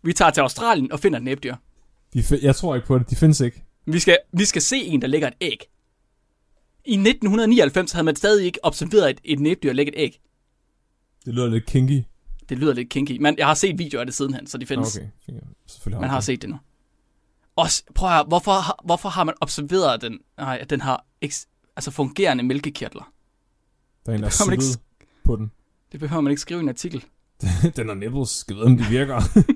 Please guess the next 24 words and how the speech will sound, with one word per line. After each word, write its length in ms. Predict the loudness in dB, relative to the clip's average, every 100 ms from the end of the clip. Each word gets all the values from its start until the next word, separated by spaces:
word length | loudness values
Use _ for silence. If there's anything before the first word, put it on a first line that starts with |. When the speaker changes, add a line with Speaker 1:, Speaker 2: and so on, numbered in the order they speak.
| -2 0 -2
Speaker 1:
<laughs> 640 | 0 -4 -4 -8 -16 -4
Man 100 | -2
har 80 | 0
ikke 80 | -2
kunnet 100 | -2
se 160 | -2 -2
dens 200 | -2 -4
nipples, 220 | -4 -2
fordi 200 | -4 -4
de 80 | -8
er 40 |
dækket 240 | -4 -2 -2
af 80 |
hår, 340 | -2 -2 -2 -8 _ _ _
og 120 | -4 -2
de 80 |
bliver 140 | 2 2
ikke 120 | 2
særlig 220 | 0 -2
store. 300 | -4 -4 -4 -6 _ _ _ _ _ _ _ _ _ _ _ -8
Ligesom 260 | 0 2
på 80 | 2
andre 220 | 2 2
pattedyr, 380 | 0 -2 -2 -6